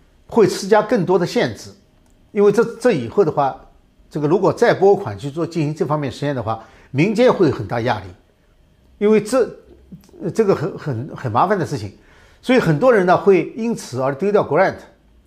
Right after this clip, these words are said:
这就是他的利益关系。那么还有一个是医学伦理问题，就是说，呃，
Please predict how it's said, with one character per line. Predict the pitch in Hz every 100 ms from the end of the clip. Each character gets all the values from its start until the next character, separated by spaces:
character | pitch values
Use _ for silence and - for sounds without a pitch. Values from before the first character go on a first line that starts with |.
| _
这 | 214
就 | 180
是 | - 143
他 | 143
的 | 151 156
利 | 202
益 | 127
关 | 127 123
系。 | - 90 _ _ _ _ _ -
那 |
么 | 196
还 | 196 262
有 | 160 156
一 |
个 | 160
是 | - 147
医 | 240 214 208
学 | - 165 147
伦 | 147 214
理 | 135
问 | 113 98
题， | - 87 _ _ _ _ _ _ -
就 | 220
是 |
说， | 202 202 - - _ _ _ _ _ _ _ - - _ _ _ _ _ -
呃， | 160 151 143 151